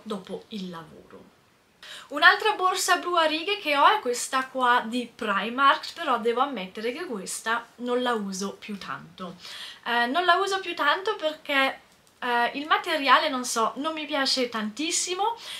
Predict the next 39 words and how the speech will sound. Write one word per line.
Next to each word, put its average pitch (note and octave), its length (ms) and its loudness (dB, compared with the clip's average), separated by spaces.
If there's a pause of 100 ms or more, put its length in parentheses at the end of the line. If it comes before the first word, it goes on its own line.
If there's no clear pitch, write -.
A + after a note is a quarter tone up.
(180)
e - 320 -2
i D#4+ 160 -4
manici C4 640 0
purtroppo B3 560 -8
sono B3+ 280 -4
troppo B3+ 300 -6
sottili A3+ 680 -6
e C4 160 -4
tagliano A3 540 -2
un B3+ 120 -4
sacco G3+ 400 -4
quando G#3+ 220 -2
si G3+ 180 -6
mettono G3+ 300 -6
sopra F#3 420 -4
le B3+ 160 -4
spalle, G3 460 -4
quando G3+ 300 -4
anche F#3+ 320 -2
piena E3+ 500 -8
e G#3 160 -6
anche E3 400 -10
pesante. - 600 -10 (540)
L'unico G4+ 460 0
motivo F4+ 400 0
perché C#4+ 340 2
l'ho D4+ 120 4
ancora C#4+ 420 2
tenuta D#4+ 840 0
è B3+ 220 0
che B3+ 100 -4
anche B3+ 320 0
lei B3 260 2
ha B3+ 80 4
la A3 140 0
cerniera A#3 640 0
come A#3 400 -6
questa A#3+ 420 -4
qua, A#3 320 6